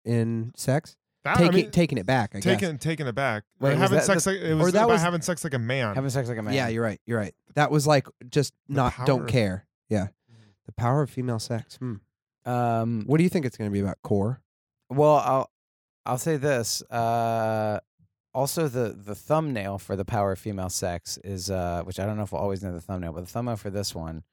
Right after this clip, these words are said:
Speaker 3: on, like, the H B O Go thing is Carrie holding up a bunch of dollars.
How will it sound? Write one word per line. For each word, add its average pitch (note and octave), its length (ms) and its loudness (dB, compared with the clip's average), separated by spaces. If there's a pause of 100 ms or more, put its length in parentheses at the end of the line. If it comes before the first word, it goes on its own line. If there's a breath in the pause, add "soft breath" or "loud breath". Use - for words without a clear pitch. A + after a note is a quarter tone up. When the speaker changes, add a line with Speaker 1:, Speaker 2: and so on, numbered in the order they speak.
(380)
Speaker 3:
on, F#2+ 180 -4
like, F2 140 -6
the - 100 -8
H G2+ 140 -8
B F#2 100 -4
O F2+ 40 -2
Go F#2 200 -4
thing E2+ 180 -6
is E2 140 -8
Carrie G#2+ 600 -4 (380)
holding A2 380 2
up G2+ 260 -4
a - 80 -10
bunch F#2+ 340 -6
of F#2+ 220 -8
dollars. C#2+ 720 -6